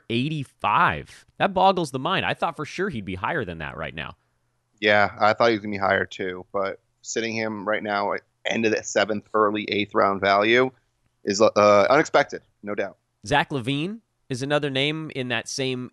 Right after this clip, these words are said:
Speaker 1: area that was drafted in the fifties and is now sitting in the eighties. Uh, and obviously the Bulls are a,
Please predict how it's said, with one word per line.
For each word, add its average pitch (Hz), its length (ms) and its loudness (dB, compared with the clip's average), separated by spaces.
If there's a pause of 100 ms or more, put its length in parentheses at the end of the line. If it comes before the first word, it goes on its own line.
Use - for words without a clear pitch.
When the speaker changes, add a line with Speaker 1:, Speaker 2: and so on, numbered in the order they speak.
Speaker 1:
area 139 400 0
that 123 120 -4
was 104 100 -8
drafted 113 520 -2
in 110 80 -4
the 101 80 -8
fifties 123 540 -6
and 104 140 -4
is 95 140 -10
now 98 200 -2
sitting 110 380 -8
in 101 80 -6
the 98 180 -8
eighties. 131 520 -6 (520)
Uh, 90 600 -2 (100)
and 95 140 -6
obviously 104 320 -4
the 85 80 -10
Bulls 107 380 -2
are 80 220 -4
a, 73 140 -6